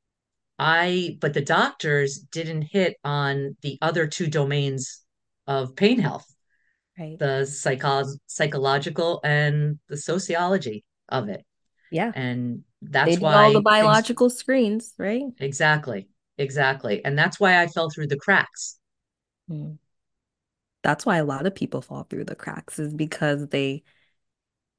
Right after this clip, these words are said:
Speaker 2: the bio-, the biology is considered almost always and we don't consider the rest of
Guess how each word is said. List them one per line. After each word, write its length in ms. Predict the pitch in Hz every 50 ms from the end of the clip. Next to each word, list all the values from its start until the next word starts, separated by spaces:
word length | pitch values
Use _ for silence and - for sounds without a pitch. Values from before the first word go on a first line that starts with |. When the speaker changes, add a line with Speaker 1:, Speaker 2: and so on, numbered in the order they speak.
| _ -
Speaker 2:
the 80 | 170
bio-, 720 | 143 - - 143 147 151 151 147 147 147 147 147 147 151 151 _ _ _ _ _ _ _
the 40 | 170
biology 720 | - 139 139 135 135 143 160 156 151 147 - 139 135 -
is 140 | - 135 -
considered 800 | - - 147 143 - - - 147 139 131 135 135 131 135 151 - _ _ _ _ _ _ _ _ _ _ _ _
almost 280 | - 262 262 208 - -
always 680 | 143 143 139 143 143 160 208 262 294 - - - - - _ _ _ _ _ _ _ _ _ _ _
and 120 | 160 151
we 120 | 151 151 143
don't 340 | - - 170 214 247 254
consider 720 | - - 151 - - 147 143 139 135 135 135 - 170 - _ _ _ _ _ _ _
the 100 | 147 143
rest 400 | 139 147 156 160 - - - -
of 140 | 123 -